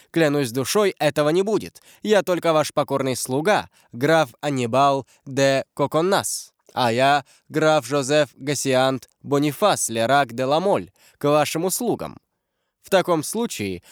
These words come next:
возьмём друг друга за руки и войдём вместе». Во исполнение этого примиряющего предложения оба молодых человека спешились, передали лошадей конюху, поправили шпаги и, взявшись за руки,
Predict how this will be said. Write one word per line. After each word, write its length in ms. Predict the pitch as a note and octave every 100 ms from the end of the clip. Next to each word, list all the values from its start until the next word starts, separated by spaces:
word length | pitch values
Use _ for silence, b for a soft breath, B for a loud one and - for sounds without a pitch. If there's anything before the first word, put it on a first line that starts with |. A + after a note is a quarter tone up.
| B
возьмём 500 | G#3 A3+ F3 F#3+ E3+
друг 180 | D#3 C#3
друга 260 | D3 B2+
за 220 | G#2+ C#3+ D#3+
руки 240 | D#3 E3
и 180 | D3 E3+
войдём 380 | C#3+ A#2+ A#2 A2+
вместе». 560 | D#3+ F#3 - - - _ _ -
Во 200 | E3 A3+
исполнение 680 | - G#3 G3 E3+ C3 A#2 A2
этого 580 | - B2+ A2 A2+ A2 A2 - b _
примиряющего 800 | C#3+ D3 E3 D#3 A2 F#2+ - G#2+
предложения 800 | G2 A2 A2 G#2 F#3+ E3+ F#2+ F2 b b b
оба 240 | A#3 G#3
молодых 380 | E3+ C#3 B2+ B2
человека 480 | - B2 A2+ G#2+ G2+
спешились, 800 | - F3+ G3 - F2+ F2 - - b -
передали 440 | A3 F#3+ D#3+ D3
лошадей 520 | C3 B2 B2+ A#2 A#2
конюху, 640 | G#2+ F3+ G#3 B2 - F2 E2+ b
поправили 500 | - D#3+ D#3 D3 B2
шпаги 640 | A2 - F3 G3+ F3+ F#3 E3 b
и, 120 | - G3+
взявшись 480 | D3 D#3 - C3
за 220 | G2 C#3+ F3+
руки, 360 | D#3+ E3+ D#3+